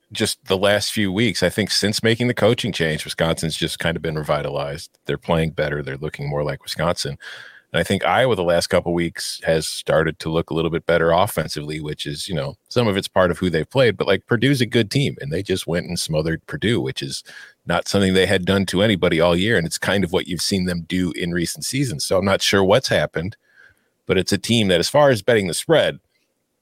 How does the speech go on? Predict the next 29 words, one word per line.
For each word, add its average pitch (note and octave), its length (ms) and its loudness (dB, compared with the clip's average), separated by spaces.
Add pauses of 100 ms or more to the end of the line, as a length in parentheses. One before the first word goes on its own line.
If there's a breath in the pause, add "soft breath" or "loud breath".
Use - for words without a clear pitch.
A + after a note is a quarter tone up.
(540)
I'm G#2 140 4
looking G#2 260 2
at F2+ 60 4
Iowa E2+ 300 4
and D2+ 80 -2
Wisconsin D#2+ 540 -4
as - 200 -4
two E2+ 260 -2
underrated D3+ 540 -2
teams G#2 260 -8
in D2 60 -10
the D#2 80 -6
market D2 240 -4
going D#2 220 -4
forward. E2 280 -2
And F2 60 -2
also, F#2 260 2
as D#2 100 -2
far F#2 140 4
as E2 100 0
betting E2+ 220 0
the D2+ 80 -6
spread, E2+ 360 2
as - 80 -8
far - 180 -2
as - 80 -6
teams G2+ 240 -2
I'm D2+ 120 0
fading, E3 680 2